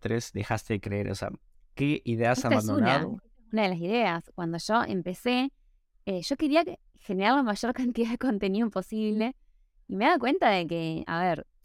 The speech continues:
Speaker 2: hay una realidad de que es imposible abarcar todo. web tres se va cada vez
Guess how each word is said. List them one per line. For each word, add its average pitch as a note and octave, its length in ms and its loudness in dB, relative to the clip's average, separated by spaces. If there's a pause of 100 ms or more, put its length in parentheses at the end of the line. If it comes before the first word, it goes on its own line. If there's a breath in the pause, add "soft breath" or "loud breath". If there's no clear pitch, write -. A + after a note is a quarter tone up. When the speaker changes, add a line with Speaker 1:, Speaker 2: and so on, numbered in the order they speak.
Speaker 2:
hay C#4 120 0
una C4+ 160 4
realidad E3+ 440 2
de G3+ 120 0
que D#3 320 -6
es C4 140 -2
imposible A#3 460 -2
abarcar D#3+ 440 -4
todo. D#3 360 -6
web G#3 220 0
tres A#3 220 2
se F#3+ 100 0
va F#3 140 2
cada F#3+ 260 2
vez G#3 140 -4